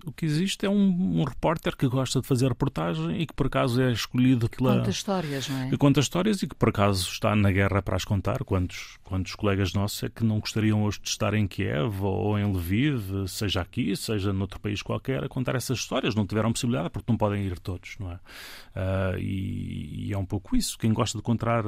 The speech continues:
Speaker 1: con-, contar histórias, quem gosta de fazer reportagem, eh, está sempre à procura de, desse rosto, do, do rosto que faça a diferença, do rosto que, que lhe traga um, um gancho à, à, à notícia, não é?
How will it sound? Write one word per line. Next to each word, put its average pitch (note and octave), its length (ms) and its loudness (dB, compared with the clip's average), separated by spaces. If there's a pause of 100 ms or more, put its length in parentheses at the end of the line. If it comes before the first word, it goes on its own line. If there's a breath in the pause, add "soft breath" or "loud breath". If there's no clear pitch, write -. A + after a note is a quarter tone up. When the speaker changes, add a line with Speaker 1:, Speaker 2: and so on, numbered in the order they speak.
(140)
Speaker 1:
con-, A#2+ 160 -2
contar B2+ 320 0
histórias, C#3 460 -2
quem A#2 160 -4
gosta A2+ 260 -4
de - 80 -16
fazer A#2 220 -2
reportagem, B2+ 840 -4
eh, A2+ 220 -6 (680 loud breath)
está B2 240 -2
sempre - 240 -2
à - 20 -8
procura C3 380 -2
de, A#2 260 2
desse A2+ 360 0
rosto, - 500 -6
do, G#2 220 -4
do G2+ 180 -8
rosto G#2+ 260 -4
que - 60 -16
faça A2 240 -6
a G#2+ 40 -2
diferença, G#2+ 540 -6
do G2 140 -6
rosto - 420 -10
que, G2 300 -8
que A2 100 -8
lhe G2+ 80 -4
traga G2 480 -4
um, G2 460 -6 (500 loud breath)
um A2+ 160 4
gancho A#2+ 560 4
à, F#2+ 80 -6
à, G#2+ 800 -8
à A2 60 -6
notícia, A2 520 -6
não G2 140 -4
é? A#2 60 -8